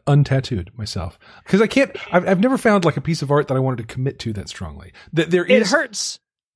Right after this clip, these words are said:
Speaker 2: so gosh damn much.
Speaker 1: I, I, it's not the
Speaker 2: But
Speaker 1: pain. It's the, it's the sort of lifelong commitment of it. But, but the longer I wait, the less life I have left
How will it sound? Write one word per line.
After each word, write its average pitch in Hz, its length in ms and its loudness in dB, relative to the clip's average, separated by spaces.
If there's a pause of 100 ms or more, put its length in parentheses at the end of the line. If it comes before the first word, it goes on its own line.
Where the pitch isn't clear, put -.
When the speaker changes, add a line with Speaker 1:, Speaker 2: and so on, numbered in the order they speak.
Speaker 2:
so 349 300 0
gosh 208 380 2
damn 190 280 2
much. 202 420 -2
Speaker 1:
I, 262 220 2
I, 277 180 2
it's 214 200 -4
not 247 140 4
the 208 40 -2
Speaker 2:
But - 40 -10
Speaker 1:
pain. 143 260 2
It's 156 200 -6
the, 160 260 0
it's 170 220 -2
the 160 120 -10
sort 170 240 -4
of 139 140 -4
lifelong 151 480 -4
commitment 165 340 -2
of 143 40 0
it. - 20 -8
But, 233 240 -2
but 220 120 0
the 185 80 2
longer 208 320 4
I 170 40 4
wait, 160 400 2
the 139 100 -4
less 143 340 0
life 139 380 2
I 127 80 2
have 117 240 -2
left 117 420 -6